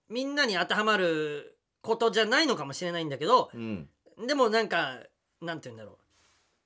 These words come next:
Speaker 1: えー、そう。そうなん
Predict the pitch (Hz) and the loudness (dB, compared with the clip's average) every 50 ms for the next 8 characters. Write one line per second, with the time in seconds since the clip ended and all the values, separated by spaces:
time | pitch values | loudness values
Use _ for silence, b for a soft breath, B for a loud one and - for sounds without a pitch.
0 | _ - - 180 180 180 170 156 156 - - _ _ _ _ _ _ _ _ _ | _ -10 -6 -4 -2 -2 -2 -2 -4 -6 -10 _ _ _ _ _ _ _ _ _
1 | _ _ _ _ _ _ _ _ _ _ _ _ _ _ _ _ _ _ _ _ | _ _ _ _ _ _ _ _ _ _ _ _ _ _ _ _ _ _ _ _
2 | _ _ _ _ _ _ _ _ _ _ _ _ - 170 139 113 - _ _ _ | _ _ _ _ _ _ _ _ _ _ _ _ -16 -14 -14 -14 -16 _ _ _
3 | _ _ _ _ _ _ _ _ _ _ _ _ _ _ _ _ _ _ _ _ | _ _ _ _ _ _ _ _ _ _ _ _ _ _ _ _ _ _ _ _
4 | _ _ _ _ _ _ _ _ - - 160 123 107 | _ _ _ _ _ _ _ _ -10 -10 -10 -10 -10